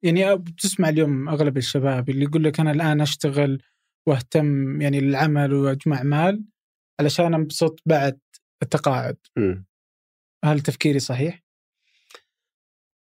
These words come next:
Speaker 2: الله، بس، آه، لا يكون عمله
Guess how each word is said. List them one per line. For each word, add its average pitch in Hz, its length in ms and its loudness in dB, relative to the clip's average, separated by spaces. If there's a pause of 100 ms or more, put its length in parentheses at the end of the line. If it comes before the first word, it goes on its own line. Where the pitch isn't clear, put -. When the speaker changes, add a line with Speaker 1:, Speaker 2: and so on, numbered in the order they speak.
Speaker 2:
الله، 95 180 -6 (220)
بس، - 460 -2
آه، - 1500 -4 (380)
لا 113 280 2
يكون 147 640 2
عمله 123 600 0